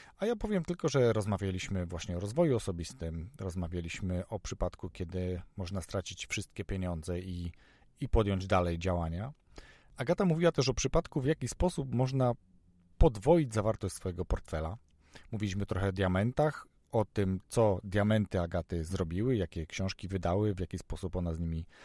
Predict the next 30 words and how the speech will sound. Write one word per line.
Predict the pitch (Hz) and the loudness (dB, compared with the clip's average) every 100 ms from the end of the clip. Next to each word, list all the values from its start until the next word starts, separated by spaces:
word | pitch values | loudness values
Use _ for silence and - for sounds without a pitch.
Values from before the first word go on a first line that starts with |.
| - - | -20 -6
pracuje. | - 98 - 87 127 | 0 0 0 0 2
Myślę, | 139 123 113 | 2 0 0
że | 95 98 92 101 - - - _ | 0 0 0 -2 -10 -20 -20 _
znajdziecie | 110 110 101 98 98 | -4 0 0 -2 -4
w | - | -4
tym | 98 | -4
odcinku | 92 98 92 92 | -2 -4 -6 -8
coś | - 98 90 - | -4 -2 -2 -8
dla | - 90 | -8 -6
siebie. | - 90 101 180 220 _ _ - - - - - _ _ _ _ _ - | -4 -4 0 0 0 _ _ -20 -20 -20 -20 -20 _ _ _ _ _ -2
No | 262 | 4
właśnie. | 117 92 - 101 107 - - - - 139 | 4 4 0 -2 -2 -8 -16 -16 -10 -4
No | 170 | -2
i | 254 254 247 | -2 -4 -6
zachęcam | 202 185 - - 285 190 147 | -8 -4 -4 -4 -2 0 0
do | 139 | 0
tego, | 156 | 0
żeby | 143 143 | 0 0
go | 131 | 0
słuchać. | 123 107 87 95 - - - - - _ _ _ - - | 0 -2 -2 -4 -4 -16 -20 -20 -20 _ _ _ -20 -12
A | - 107 | -6 -4
przy | - 131 | 0 0
okazji | - 170 139 | 2 0 0
powiem, | - 101 120 151 | -2 0 0 -2
że | 123 123 123 | -2 -2 -2
od | 120 - 110 | -2 -4 -6
Agaty | 101 117 - 143 | 0 0 0 -4
dostałem | 104 - 113 107 101 92 | -4 -2 0 2 0 -4
kilka | - 117 - | -8 -8 -6
książek, | 87 - 82 78 101 - | -6 -4 -4 -4 -6 -8